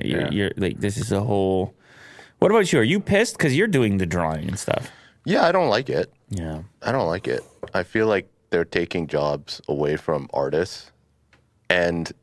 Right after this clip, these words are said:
Speaker 2: it makes the show have less of a soul.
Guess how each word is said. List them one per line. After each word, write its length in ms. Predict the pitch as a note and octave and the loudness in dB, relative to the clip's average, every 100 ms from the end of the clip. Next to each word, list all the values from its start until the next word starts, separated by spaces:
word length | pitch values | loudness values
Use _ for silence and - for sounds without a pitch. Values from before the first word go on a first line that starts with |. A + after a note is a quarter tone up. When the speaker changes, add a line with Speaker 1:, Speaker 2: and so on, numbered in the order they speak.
| - | -2
Speaker 2:
it 160 | G#2+ F2+ | 0 2
makes 420 | G#2+ A#2 - - | 0 0 -4 -4
the 340 | - G2+ F2 - _ - _ _ _ | 0 2 2 -2 _ -20 _ _ _
show 640 | - - A#2+ F2 D#2 E2 - | -4 0 2 2 2 -2 -6
have 360 | - F#2 E2+ D#2+ _ - | -2 0 0 -4 _ -4
less 280 | F2 F2 - | -2 -2 -4
of 120 | F2 | -4
a 60 | D#2 | -4
soul. 400 | - F2 - | -2 -2 -2